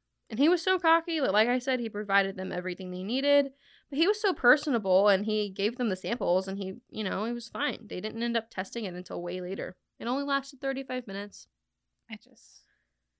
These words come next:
Speaker 1: Yep. And he was actually turned in by Van's wife, who was like, "Yo, you have to quit dilly-dallying. You have to talk to this guy."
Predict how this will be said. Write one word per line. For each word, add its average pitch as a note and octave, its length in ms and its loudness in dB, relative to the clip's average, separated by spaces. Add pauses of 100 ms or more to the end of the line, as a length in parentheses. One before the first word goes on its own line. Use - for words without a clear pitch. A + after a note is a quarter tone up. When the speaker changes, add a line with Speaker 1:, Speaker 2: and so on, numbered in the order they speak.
(220)
Speaker 1:
Yep. - 200 -6 (480)
And A3 80 -10
he C#4+ 140 4
was D4 120 4
actually B3+ 300 6
turned A#3 320 2
in A3+ 160 4
by G3+ 200 4
Van's G3 540 2
wife, F#3+ 580 -6 (1000)
who G#3+ 120 -4
was G3 120 -2
like, F#3+ 240 0
"Yo, F#3+ 400 0
you A3+ 200 -6
have G#3 440 8
to G#3 100 -8
quit G3 300 -2
dilly-dallying. G3 680 0
You G#3 100 -4
have G3+ 220 -4
to F#3 60 -20
talk - 200 -10
to - 100 -20
this - 120 -16
guy." - 260 -12